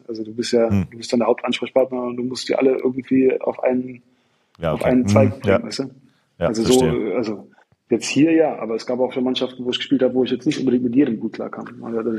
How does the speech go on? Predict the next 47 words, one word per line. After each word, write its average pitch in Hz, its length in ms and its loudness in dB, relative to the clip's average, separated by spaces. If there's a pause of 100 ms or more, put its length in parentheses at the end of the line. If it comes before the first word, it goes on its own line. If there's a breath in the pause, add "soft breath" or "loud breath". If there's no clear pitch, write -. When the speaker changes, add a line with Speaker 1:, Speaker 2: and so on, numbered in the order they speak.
Speaker 1:
ist, - 40 -18
ist, 120 140 -10
glaub 120 160 -2
ich, - 180 -8
ganz - 220 -2
normal. 123 400 4 (420)
Jeder 127 160 4
hat 120 140 4
seinen 127 160 4
eigenen 123 240 4
Charakter, 127 320 2
jeder 127 220 4
ist, - 260 -6
äh, 135 40 -4 (1400 loud breath)
eine 120 100 -2
Person 120 300 4
an 131 140 6
sich, 139 160 4
von, 143 120 4 (240)
also 123 200 4
nicht 127 160 6
jeder 147 100 6
kommt 143 140 2
mit 131 100 2
jedem 131 160 4
gut 113 120 2
klar, 120 200 2
fertig. 113 260 -2 (540 loud breath)
Speaker 2:
Okay, - 200 2
Speaker 1:
Ähm, - 40 6
Speaker 2:
dann 104 200 4 (280)
dreh 113 160 2
ich 113 80 4
die 127 80 4
Speaker 1:
aber 113 100 2
Speaker 2:
Frage 104 200 8
mal 98 100 2
um. 117 240 6 (340 soft breath)
Ähm, 87 280 2 (200)
was 90 200 4
kannst 123 240 0
du 117 40 0
nicht 90 160 0
leiden 98 340 4
bei 85 80 4
einem 78 120 0
Mitspieler? 73 440 -6